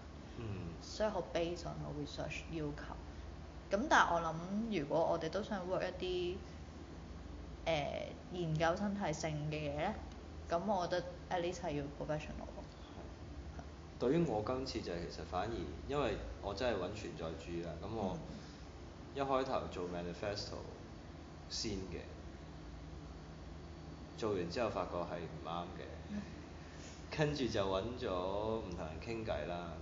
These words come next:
Speaker 1: 跟住就
Speaker 2: 嗯。
Speaker 1: 係到最後近期，即係都有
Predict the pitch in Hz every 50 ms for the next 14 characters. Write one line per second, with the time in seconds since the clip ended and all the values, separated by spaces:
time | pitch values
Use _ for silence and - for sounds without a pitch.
0 | - 107 107 113 110 - - - - 82 78 82 80 80 78 76 76 73 - -
1 | - - - - - - - - - - - - - - - - 101 92 85 104
2 | 101 101 101 - - - - 107 98 101 101 98 - 98 90 87 87 85 - -
3 | 87 85 85 - - - - - - 196 185 190 180 175 160 104 101 101 104 113